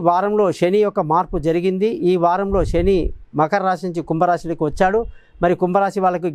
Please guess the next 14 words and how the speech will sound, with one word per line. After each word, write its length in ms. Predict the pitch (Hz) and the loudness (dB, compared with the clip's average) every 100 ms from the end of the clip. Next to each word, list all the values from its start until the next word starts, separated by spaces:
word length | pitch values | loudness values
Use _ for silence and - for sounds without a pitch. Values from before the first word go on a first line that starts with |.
| 143 | -2
గొప్ప 180 | 160 | 0
ఆత్మస్థైర్యాన్ని 840 | 180 156 170 185 - 180 180 190 185 | 0 0 -2 -4 -2 0 0 0 0
నింపాడు. 380 | 175 165 180 185 208 _ _ - 170 | -2 0 0 0 -4 _ _ -4 0
చాలా 320 | 185 196 139 - | 2 2 0 -2
సంతోషంగా, 540 | 156 170 180 202 196 170 | -2 0 0 0 2 2
ఆనందంగా 400 | 175 190 190 190 170 | 0 -2 0 0 0
ఈ 40 | 175 | 0
వారమంతా 400 | 165 175 180 175 165 | 0 0 -2 0 0
అద్భుతంగా 400 | 147 180 190 190 165 | 0 -2 0 0 0
గడుపుతారు. 560 | 170 170 185 185 220 214 _ - | -4 -2 -2 0 -2 -4 _ -4
అనుకున్న 300 | 156 190 202 185 | 0 2 2 0
పనులు 220 | 185 185 170 | 0 2 0
అనుకున్నట్టుగా 480 | 170 202 196 180 185 | 0 0 0 0 0
నెరవేరుస్తారు. 800 | 175 180 185 180 - 180 208 | 0 0 0 -2 0 0 0